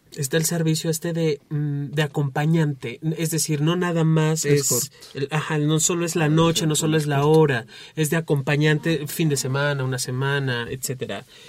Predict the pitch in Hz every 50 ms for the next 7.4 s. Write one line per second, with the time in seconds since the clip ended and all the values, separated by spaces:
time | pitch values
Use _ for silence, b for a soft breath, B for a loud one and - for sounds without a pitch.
0 | B B B - 180 180 180 180 160 143 156 151 165 160 - - - - - 165
1 | 143 143 139 - 151 147 147 170 226 - - - - - 151 139 135 - - -
2 | - - - - - 147 165 208 156 160 160 160 151 143 147 147 143 - 151 147
3 | - 151 143 143 151 196 233 - - - - - - 208 196 - _ _ _ _
4 | _ _ _ _ _ _ - - - 165 165 165 156 156 - - 170 170 160 151
5 | 156 151 185 170 170 170 165 170 165 156 156 165 175 170 165 156 143 147 143 -
6 | 160 127 - - 165 156 147 151 156 160 160 165 165 160 190 180 175 160 147 135
7 | 139 143 143 135 123 - -